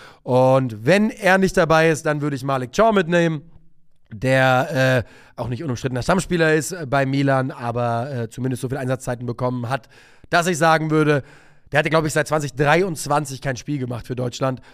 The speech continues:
Und das sehe ich nicht unbedingt berechtigt. Deshalb, äh, finde ich, dass man ihm mal eine Chance geben kann. Ein Mann, der für mich definitiv zurückkehren wird, ist Robin Gosens. Ich hab die Statistiken gar nicht mehr nachgeschaut, jetzt was die ganz aktuellen sind.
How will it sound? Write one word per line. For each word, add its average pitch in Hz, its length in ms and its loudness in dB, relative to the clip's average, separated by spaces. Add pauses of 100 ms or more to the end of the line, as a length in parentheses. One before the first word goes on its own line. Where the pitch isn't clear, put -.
(120)
Und 143 140 -2
das 170 160 4
sehe 160 180 2
ich 135 100 -4
nicht 170 300 0
unbedingt 151 400 -4
berechtigt. 139 520 -4 (300)
Deshalb, 127 480 0
äh, 123 220 -8
finde 185 280 0
ich, 143 100 -2
dass 135 120 -6
man 135 160 -4
ihm 147 340 -6
mal 127 140 -6
eine 120 80 -4
Chance 202 300 2
geben 180 200 2
kann. 170 280 2 (340)
Ein 226 160 4
Mann, 233 160 4
der 214 140 2
für 214 80 0
mich 220 160 -2
definitiv 202 380 -2
zurückkehren 220 420 2
wird, 214 180 4
ist 175 240 -2
Robin 151 320 2
Gosens. 220 600 2 (360)
Ich - 80 -2
hab 170 60 2
die 165 80 -6
Statistiken 156 420 -2
gar 143 120 2
nicht 135 100 -4
mehr 139 100 0
nachgeschaut, 165 560 2
jetzt 151 100 -4
was 139 120 -4
die 131 100 -8
ganz 175 220 -2
aktuellen 151 480 0
sind. 147 260 -2